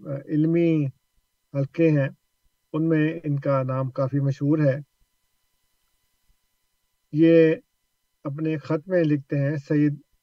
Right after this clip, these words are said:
رئیس احمد جعفری صاحب کے نام ان کا خط ہے، اور یہ خطوط سلیمانی کے نام سے ڈاکٹر ابو سلمان شاہ جہاں پوری صاحب نے اس کو مرتب کیا۔ میرے پاس یہ کتاب موجود ہے،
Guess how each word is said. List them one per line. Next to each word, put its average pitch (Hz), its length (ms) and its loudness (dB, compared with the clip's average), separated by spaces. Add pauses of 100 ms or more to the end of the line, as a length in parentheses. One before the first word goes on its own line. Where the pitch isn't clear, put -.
(140)
رئیس 147 280 -2
احمد 151 200 0
جعفری 156 360 -2
صاحب 143 240 -2
کے 139 60 -8
نام 127 320 -6
ان 135 160 -6
کا 135 120 -4
خط 139 280 -4
ہے، 139 120 0 (1040)
اور 135 160 -4
یہ 139 240 0
خطوط 151 400 -2 (180)
سلیمانی 147 600 2 (1040)
کے 143 60 -6
نام 143 240 0
سے 139 380 -2
ڈاکٹر 135 360 -2
ابو 143 160 -2
سلمان 139 420 -2
شاہ 143 200 0
جہاں 139 140 0
پوری 139 160 -6
صاحب 135 240 -2
نے 135 140 -4
اس 123 80 -10
کو 131 240 -8
مرتب 123 420 -8
کیا۔ 143 220 0
میرے 143 160 -2
پاس 143 240 -2
یہ 143 60 -6
کتاب 135 320 -2
موجود 139 320 0
ہے، 139 120 0